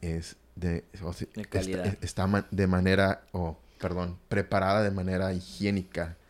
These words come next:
Speaker 2: Mm.
Speaker 1: Y es algo que, pues, a muchos se les olvida, ¿verdad? Porque es bien fácil, está bien rico, los tacos están bien ricos.
Speaker 2: Sí.
Speaker 1: Los tacos de, <laughs> de vapor, lo que sea,
Speaker 2: Bien
Speaker 1: están bien
Speaker 2: ricos.
Speaker 1: sabrosos. Y, y si uno no se cuida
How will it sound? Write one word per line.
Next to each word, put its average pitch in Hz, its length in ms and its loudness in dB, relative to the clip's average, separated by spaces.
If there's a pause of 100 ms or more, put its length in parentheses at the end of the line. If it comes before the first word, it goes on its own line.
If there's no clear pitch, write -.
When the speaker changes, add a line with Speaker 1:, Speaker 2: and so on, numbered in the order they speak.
(360)
Speaker 2:
Mm. 95 280 -8
Speaker 1:
Y 98 120 2
es 95 120 0
algo 95 320 0
que, 85 400 0 (280)
pues, 135 140 4
a - 20 8
muchos 180 240 8
se 185 80 8
les 170 120 8
olvida, 185 340 10
¿verdad? 175 300 8
Porque 151 220 2
es 139 60 6
bien 147 160 6
fácil, 143 500 6
está 127 160 0
bien 120 200 4
rico, 117 340 4
los 113 200 2
tacos - 300 -4
están 104 180 -4
bien 95 140 -2
ricos. 90 400 0
Speaker 2:
Sí. 180 60 -8 (520)
Speaker 1:
Los 98 180 -4
tacos 107 360 2
de, 87 480 2 (500)
<laughs> - 440 6
de 113 280 2
vapor, 110 460 8
lo 139 120 6
que 135 80 6
sea, 135 500 4 (300)
Speaker 2:
Bien 107 140 -4
Speaker 1:
están 113 100 4
bien 127 120 8
Speaker 2:
ricos. - 80 2
Speaker 1:
sabrosos. 113 580 6 (760)
Y, 113 560 8 (360)
y 127 120 6
si 117 160 8
uno 139 180 12
no 139 120 8
se 143 160 2
cuida 123 480 4